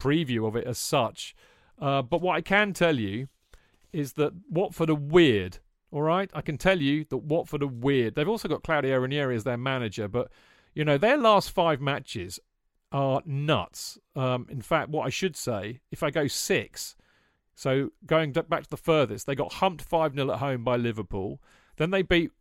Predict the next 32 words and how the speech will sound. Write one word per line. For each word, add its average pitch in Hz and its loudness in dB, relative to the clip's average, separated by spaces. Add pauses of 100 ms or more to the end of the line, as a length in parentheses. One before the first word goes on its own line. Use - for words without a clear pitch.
(120)
Everton 156 0
away 131 2
five 123 -2
two. 117 -4
Then 165 -4
they 180 0
lost 175 -2
at - -2
home 139 0
one 143 0
nil 131 -2
to 101 -14
Southampton. 127 -4 (340)
Then 170 -4
they 175 0
lost 160 2
one 156 0
nil 139 0
away 127 4
to 127 0
Arsenal. 117 0
Then 180 2
they 190 2
beat 190 0
Man 170 -2
United 175 -2
four 147 4
one, 131 4
which 120 -8
got - 0
Ollie 135 0
sacked. - -6